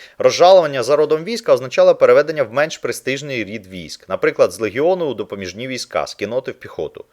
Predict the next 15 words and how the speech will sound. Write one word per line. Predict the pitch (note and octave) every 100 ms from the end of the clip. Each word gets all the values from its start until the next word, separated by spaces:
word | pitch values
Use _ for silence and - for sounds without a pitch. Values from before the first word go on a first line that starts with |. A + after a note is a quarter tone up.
| _ - _
Для | - B2
вой-, | A#2+ C#3 B2+
війни, | A2 C#3 D3 D#3
що, | - - A#2 G#2 - - _ -
е, | F2+ F2+ F2 E2
для | F2 A#2+
воїна, | A2+ D3 A#2+ F2+
що | - G#2
зазнав | F#2+ G2 F#2+
покарання, | - A#2+ C#3+ F#3+ D#3+
все | - D#3
це | -
супроводжувалось | - - A2 B2+ C3+ C3 C3
неабияким | A#2 A2 F#2+ E2 B2+ C#3 D#3 D#3
соромом. | - F#3 G#2+ C#2